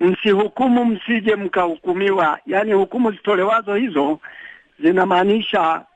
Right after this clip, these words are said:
kuua. Hiyo ukisoma kama Injili ya Mathayo pale kwenye sura ya saba unaweza ukaiona vizuri, lakini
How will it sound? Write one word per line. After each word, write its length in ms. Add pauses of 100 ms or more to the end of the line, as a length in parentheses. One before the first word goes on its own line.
(100)
kuua. 560 (360)
Hiyo 200
ukisoma 520
kama 320
Injili 340
ya 80
Mathayo 540
pale 460
kwenye 280
sura 240
ya 140
saba 240
unaweza 320
ukaiona 460
vizuri, 600 (280)
lakini 960